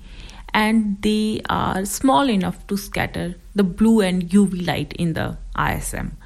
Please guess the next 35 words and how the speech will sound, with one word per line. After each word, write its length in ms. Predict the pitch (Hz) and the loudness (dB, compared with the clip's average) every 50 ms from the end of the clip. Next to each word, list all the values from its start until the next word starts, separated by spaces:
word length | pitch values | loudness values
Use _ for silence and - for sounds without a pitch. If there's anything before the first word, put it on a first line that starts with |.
| - - - - - - | -20 -20 -20 -20 -14 -8
This 340 | - 185 185 208 220 220 - | -4 0 0 0 0 2 0
light 300 | 226 226 247 240 240 - | 0 0 0 -2 -4 -4
which 140 | 202 202 | -4 -4
is 120 | 208 202 - | -4 -4 -2
coming 260 | - 185 170 170 180 | -2 0 0 0 -2
from 240 | - - 170 165 165 | -2 -4 -4 -4 -4
the 80 | 160 | -4
stars. 500 | - - - 143 - - - - - - - - - - - - - - - - - | -4 -4 -4 -2 -4 -4 -4 -6 -10 -14 -16 -20 -20 -20 -20 -20 -18 -18 -18 -18 -18
So 500 | - - - - 247 226 220 226 - - - | -16 -14 -4 0 0 0 0 -2 -6 -8 -2
if 340 | - 277 277 - - - - - - - - - - - - - - | -2 -2 -2 -2 -8 -16 -18 -20 -20 -20 -20 -20 -20 -20 -20 -10 -8
we 280 | 202 190 208 214 220 208 | -4 -2 0 2 2 4
are 100 | 202 202 | 4 4
observing 540 | 196 180 180 - 208 202 208 220 226 202 196 | 2 2 0 0 0 0 2 2 2 2 2
a 80 | 190 | 0
star 560 | 190 - - - 202 185 170 156 151 147 151 - - | -2 -2 0 2 2 2 2 0 -2 -4 -8 -6 -4
and 240 | - 175 175 185 175 | -2 0 0 2 2
there 140 | 180 180 175 | 2 4 4
is 140 | 180 175 180 | 2 2 2
a 80 | 185 | -2
dust 400 | 180 180 208 214 233 226 - - | 0 2 2 2 2 -2 -6 -4
cloud 420 | - 202 175 165 156 156 156 - - - - - _ - - - - - - - | -2 0 0 0 -2 -4 -4 -8 -12 -18 -20 -20 _ -20 -20 -20 -20 -20 -12 0
in 160 | - 202 202 | 4 4 4
between 520 | 196 196 196 - 190 185 170 170 180 175 165 | 4 4 0 0 0 0 2 2 0 0 0
the 140 | - 175 | -2 -2
star 380 | 175 - - 220 214 214 196 185 | -2 0 0 2 2 2 0 -2
and, 420 | - - - 160 160 160 175 - - - - - - - - - | -2 -2 -2 -2 -2 -2 -4 -8 -12 -18 -20 -20 -20 -20 -20 -6
and 160 | - 170 170 156 | -2 0 0 0
the 60 | 156 | 0
telescope, 640 | - 196 190 180 180 - - - 151 147 - - - - - - - - - - - - - - - - - - - - - | 2 2 2 2 0 -2 -4 -4 -4 -4 -4 -6 -12 -18 -20 -20 -20 -20 -20 -20 -18 -18 -16 -16 -16 -18 -16 -18 -18 -8 -4
which 440 | 180 185 180 180 175 180 190 - 196 | -2 0 0 0 -2 -4 -4 -2 0
means 180 | 160 156 156 | 0 0 2
observer, 640 | - 160 165 165 - - 214 214 185 151 135 - - - - - - - - - - - - - - - - - - - - | 0 0 0 0 0 2 2 2 2 0 0 -2 -4 -6 -10 -16 -18 -18 -20 -20 -20 -20 -20 -20 -20 -20 -20 -20 -20 -10 -4
you 180 | 240 247 311 | 2 2 4
will 180 | 311 302 330 311 | 4 4 4 2
see 560 | 311 - - 285 240 208 208 214 220 226 226 | 0 0 0 0 0 0 -2 -2 -2 -4 -6